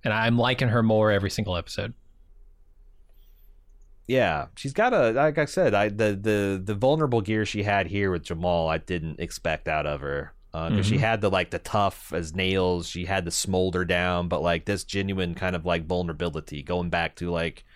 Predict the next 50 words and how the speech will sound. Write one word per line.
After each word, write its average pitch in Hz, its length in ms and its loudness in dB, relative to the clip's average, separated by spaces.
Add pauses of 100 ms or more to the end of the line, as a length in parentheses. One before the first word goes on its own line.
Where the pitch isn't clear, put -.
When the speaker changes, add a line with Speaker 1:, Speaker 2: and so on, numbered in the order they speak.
(800)
Speaker 2:
you 240 80 2
know, 196 220 6
the, 190 180 4
the, 190 200 4
the 185 140 2
high 208 140 6
school 196 220 4
sweetheart 143 480 4
version 95 340 2
of 90 120 2
her, 82 360 2
where 87 80 -2
she 101 280 2
really 107 200 4
fell 110 220 2
in 107 60 0
love 113 120 4
with 92 80 -4
this 85 140 -4
man, 87 240 0
thought 95 160 4
it'd 92 100 0
be, 92 460 -2 (220)
you 104 100 -2
know, 92 160 2
and 95 80 0
you 110 80 2
could 98 100 -6
probably, 120 440 4
like, 104 160 4
after 113 320 0
college 113 400 4
when 98 100 0
she - 140 -8
comes 107 180 -2
back 107 240 2
in 107 60 -2
his 98 160 -2
life, 90 320 2
she, 95 140 -4
it 87 120 -2
must 101 200 2
have 90 100 -6
felt 98 240 2
like 92 240 0
destiny, 78 540 -4
like, 78 200 -4
oh, 95 300 4
it's - 240 -6
the 80 440 -2